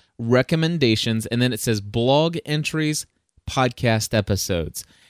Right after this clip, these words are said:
And, um, the, one of the things that I just noticed is that what I've done on G S P N dot T V with my category headings, uh, I,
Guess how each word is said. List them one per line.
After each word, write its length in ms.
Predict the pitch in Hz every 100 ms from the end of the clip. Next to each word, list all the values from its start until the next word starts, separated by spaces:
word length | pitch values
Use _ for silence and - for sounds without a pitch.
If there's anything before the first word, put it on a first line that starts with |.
| _
And, 760 | 123 135 131 131 131 127 123 120
um, 440 | 120 117 113 113 -
the, 180 | 127
one 260 | 151 156 233
of 100 | 349
the 60 | -
things 320 | - 254 220
that 120 | 202
I 60 | 190
just 220 | 180 170
noticed 380 | 175 208 151 151
is 180 | 131
that 340 | 127 127 123 - _ _ _
what 220 | 127 156
I've 220 | 196 185
done 320 | 139 151 160 165
on 340 | 135 131 127 123
G 220 | 123 143
S 100 | 143
P 140 | -
N 100 | 131
dot 180 | 123 104
T 140 | -
V 140 | 123 120
with 180 | 110 107
my 140 | 107
category 580 | - 127 127 127 127 123
headings, 560 | 120 127 131 131 131 - _ _ _
uh, 340 | 120 113 113 - -
I, 160 | 131